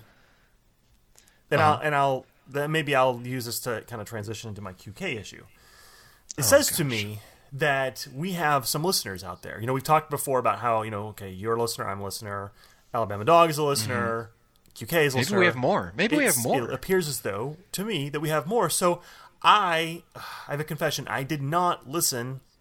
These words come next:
Speaker 1: to our last episode. Not even while we were recording it did I listen.
Speaker 2: Mm-hmm.
Speaker 1: So when it
Speaker 2: Yeah,
Speaker 1: came,
Speaker 2: that was pretty obvious. <laughs>
Speaker 1: when it came time to watch the movie for this show, I,
Speaker 2: Mm-hmm.
Speaker 1: I got the notes from Q K,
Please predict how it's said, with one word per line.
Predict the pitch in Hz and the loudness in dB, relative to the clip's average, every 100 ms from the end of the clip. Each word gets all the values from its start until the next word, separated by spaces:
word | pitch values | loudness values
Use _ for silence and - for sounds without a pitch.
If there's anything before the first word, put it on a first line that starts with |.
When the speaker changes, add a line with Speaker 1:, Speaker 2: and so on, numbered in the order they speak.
| _ _ _ - | _ _ _ -12
Speaker 1:
to | - | -2
our | 135 | 0
last | 113 107 110 | 0 -2 -6
episode. | - - - - - - 147 | -8 -10 -10 -18 -20 -12 -2
Not | 165 | 0
even | 214 196 160 | 2 0 2
while | 143 | 2
we | 135 | 0
were | 131 | -2
recording | 127 113 104 - | -6 -4 -6 -8
it | 80 _ _ - | -16 _ _ -2
did | 127 | 0
I | 107 | 0
listen. | 98 - - 90 _ _ _ _ _ _ _ _ _ _ - - | -4 -10 -12 -20 _ _ _ _ _ _ _ _ _ _ -16 -12
Speaker 2:
Mm-hmm. | 127 104 98 | -8 -8 -6
Speaker 1:
So | 110 180 165 | -4 2 4
when | 156 160 165 160 156 | 4 2 0 0 -4
it | 151 | 0
Speaker 2:
Yeah, | 160 | 2
Speaker 1:
came, | 160 | 4
Speaker 2:
that | 139 | 2
was | 160 | 2
pretty | 156 107 | 0 0
obvious. | 95 101 104 - - 120 | -2 -4 -8 -8 -8 -12
<laughs> | - _ | -12 _
Speaker 1:
when | 165 160 | -4 -4
it | 151 | -2
came | 202 185 | -2 -2
time | 175 214 175 104 110 131 - | 0 2 2 0 -6 -8 -6
to | 151 | -2
watch | 143 147 - | 0 0 -2
the | 143 | -6
movie | 139 131 | -4 -6
for | - | -6
this | 147 202 | -6 -4
show, | - 92 92 113 - - _ _ _ | -6 -6 -6 -8 -14 -20 _ _ _
I, | 131 139 | 0 2
Speaker 2:
Mm-hmm. | 147 - | 0 -6
Speaker 1:
I | 127 | -4
got | 135 | -2
the | 139 | -2
notes | 123 127 - | -4 -4 -6
from | 143 | -8
Q | - 185 | -8 -10
K, | 185 98 120 | -6 -6 -6